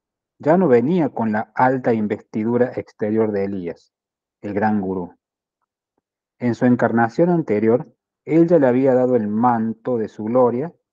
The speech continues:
y su riqueza espiritual a su discípulo Eliseo. Eliseo respondió: "Que pasen a mí dos tercios de tu espíritu". Replicó: "Pides algo difícil.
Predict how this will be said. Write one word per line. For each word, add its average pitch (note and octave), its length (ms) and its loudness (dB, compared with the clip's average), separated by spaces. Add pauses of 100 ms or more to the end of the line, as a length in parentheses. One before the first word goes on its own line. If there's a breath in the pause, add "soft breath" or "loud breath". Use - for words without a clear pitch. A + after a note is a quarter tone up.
(360)
y A2 100 -8
su A2+ 160 -8
riqueza A#2+ 480 -4
espiritual A#2+ 720 -4 (100)
a G#2 140 -4
su - 160 -10
discípulo B2 720 -2
Eliseo. G2 720 -6 (1900)
Eliseo C3 580 2
respondió: A2+ 960 -2 (640)
"Que A2+ 140 -2
pasen D3 540 0
a A#2 100 0
mí C#3+ 340 0
dos D3+ 420 -2
tercios C#3+ 420 -2
de G#2 120 -4
tu G#2 100 -8
espíritu". F#2 540 -8 (920)
Replicó: G#2+ 760 -2 (600)
"Pides E3 320 2
algo C3 220 2
difícil. G#2 580 -8